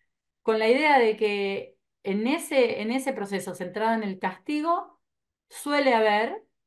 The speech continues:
también hay mucha impunidad todavía, aún cuando denunciamos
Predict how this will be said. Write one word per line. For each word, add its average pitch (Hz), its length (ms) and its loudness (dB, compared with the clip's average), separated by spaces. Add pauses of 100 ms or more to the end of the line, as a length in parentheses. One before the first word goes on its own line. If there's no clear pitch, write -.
(200)
también 180 240 -4
hay 175 80 -6
mucha 170 240 -8
impunidad 165 500 -4
todavía, 147 460 -6
aún 160 720 -6
cuando 143 260 -8
denunciamos 139 840 -8